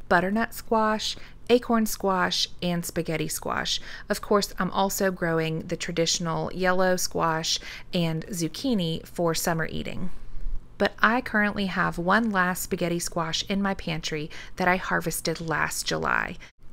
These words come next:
This year, I planted a thirty-foot row of ground cherries. Let me know in the comments below if you've heard of ground cherries or ever eaten them. I think sometimes they're called golden berries if you buy them at the store.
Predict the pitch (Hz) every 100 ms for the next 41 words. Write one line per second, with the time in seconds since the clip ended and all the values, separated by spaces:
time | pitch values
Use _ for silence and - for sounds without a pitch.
0 | - - 262 302 - 196 185 185 190 196
1 | - 196 196 196 - 180 - - 220 254
2 | 285 - 202 196 - 175 170 170 165 185
3 | - - 156 156 160 - 156 156 - -
4 | - - - 359 415 302 262 240 202 -
5 | 180 165 156 - 170 165 160 165 - 202
6 | 208 240 - 190 180 170 - 170 165 156
7 | 156 - 156 156 - - 202 220 214 -
8 | 190 180 156 147 165 - - - - 233
9 | - 330 - - 269 - 269 269 196 180
10 | 185 170 165 156 160 196 240 247 247 269
11 | 277 269 285 - 196 180 180 185 180 175
12 | 175 - 175 175 185